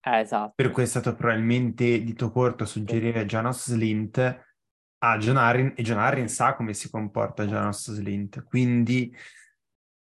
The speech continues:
Speaker 1: No, il
Speaker 2: però
Speaker 1: problema
Speaker 2: sì, no,
Speaker 1: è
Speaker 2: è ve-,
Speaker 1: che
Speaker 2: è vero, il problema è che lui sembra, ehm,
Speaker 1: Parassitario.
Speaker 2: non so come dire, eh, <laughs> ha un che di italiano, cioè è il fur-, che di-,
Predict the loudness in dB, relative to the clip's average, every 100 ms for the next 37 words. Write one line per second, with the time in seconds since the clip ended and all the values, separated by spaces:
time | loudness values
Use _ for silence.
0 | _ _ _ -10 0 4 6 6 4 6
1 | 6 6 4 6 6 6 4 2 4 6
2 | 6 4 2 2 0 -2 -4 -2 0 2
3 | 4 4 0 -4 -4 -4 -4 -4 -6 -8
4 | _ _ _ _ _ _ _ _ _ -2
5 | -2 -4 0 4 6 6 6 4 4 4
6 | 2 -4 -18 _ -16 -8 -8 -6 -6 -4
7 | -4 -8 -14 _ _ 2 2 4 4 6
8 | 6 6 4 4 4 4 2 0 -4 _
9 | -14 -10 -10 -10 -12 -20 _ 2 4 4
10 | 2 0 4 4 4 -4 -4 -2 0